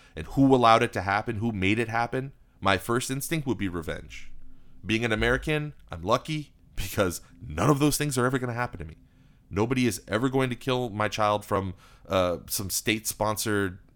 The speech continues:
uh, military aggression. But if it did happen, I'd be lucky because I'm an American. I have the option of joining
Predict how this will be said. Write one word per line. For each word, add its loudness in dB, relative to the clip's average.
uh, -4
military -2
aggression. -4
But 4
if 2
it -4
did 2
happen, -6
I'd 0
be 0
lucky 0
because -6
I'm -6
an -6
American. -6
I -6
have -4
the -4
option -2
of -8
joining -6